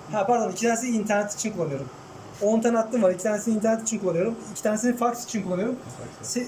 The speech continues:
iki tane faxım var. Faxları burada sonlandırmadım. Sekiz tane bağlantı yaptım. Ee, bu kart, yani bu santral şu kart sayesinde sekiz tane şeyi destekliyor hatta. Benim Türk Telekom'da sekiz tane numaram var farklı.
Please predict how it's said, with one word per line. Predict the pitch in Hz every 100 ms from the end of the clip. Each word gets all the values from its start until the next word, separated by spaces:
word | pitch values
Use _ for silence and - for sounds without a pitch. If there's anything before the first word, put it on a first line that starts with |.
| - 214
iki | 240
tane | 233
faxım | 233 233 226 262
var. | 240 269 - -
Faxları | 214 208 254 240
burada | 240
sonlandırmadım. | 233 226 226 226 226 180 139 - - - -
Sekiz | - 226 - 262
tane | 247 226
bağlantı | 202 175 156
yaptım. | 147 - - - - - - - - -
Ee, | 170 165 165 170 185
bu | 214
kart, | 233 226 - -
yani | 185 180 196
bu | 233 240 - -
santral | - 233 233 208 240 254 -
şu | - -
kart | 233 233
sayesinde | 226 196 165 180 202 247 - - - - -
sekiz | - 180 233
tane | - 208 214 220 - - - -
şeyi | - 190 185
destekliyor | 180 175 156 139
hatta. | 156 - 117 - - - -
Benim | 185 220
Türk | 240
Telekom'da | 240 220 220 226
sekiz | 226 -
tane | 233 226
numaram | 214 220 220
var | 170
farklı. | 160 180 170 220